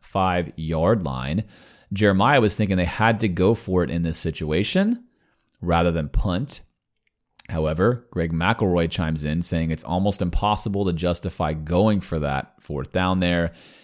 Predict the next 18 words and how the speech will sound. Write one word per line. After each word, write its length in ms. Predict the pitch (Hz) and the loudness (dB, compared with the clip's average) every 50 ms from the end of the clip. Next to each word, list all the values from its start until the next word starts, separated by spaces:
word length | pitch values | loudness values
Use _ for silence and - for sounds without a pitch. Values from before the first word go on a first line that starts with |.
| _ _ | _ _
You 160 | - 87 82 | -4 0 0
are 80 | 80 80 | 0 0
gift 320 | 80 - 90 85 - - | 0 0 -2 -2 0 0
wrapping 260 | 87 80 78 - 82 | -2 0 0 0 -2
the 100 | 76 76 | -2 -2
game 260 | 71 69 78 78 78 69 | -4 -4 -4 -4 -4 -4
for 80 | 73 | -8
Tennessee 760 | 69 - 82 76 78 - - - 82 76 76 73 73 73 - - _ _ _ _ _ _ _ _ | -8 -6 -6 -6 -6 -6 -6 -4 -4 -2 -2 -2 -4 -6 -8 -12 _ _ _ _ _ _ _ _
if 180 | - 76 - 78 | -6 -6 -4 -4
you 80 | 78 | -6
go 240 | 76 76 80 78 76 | -4 -2 -4 -4 -4
for 320 | 76 - - 80 78 73 71 | -4 -4 -4 -2 -2 -2 -2
it 180 | 64 - _ _ _ | -4 -6 _ _ _
and 360 | 80 78 76 76 71 69 69 | -6 -6 -4 -4 -6 -6 -6
you 100 | 69 67 | -6 -6
don't 400 | 65 65 - 73 67 58 50 - - _ | -8 -8 -8 -8 -8 -8 -10 -12 -14 _
get 200 | - 87 76 62 | -4 -4 -4 -4
it. 160 | - - - | -6 -10 -16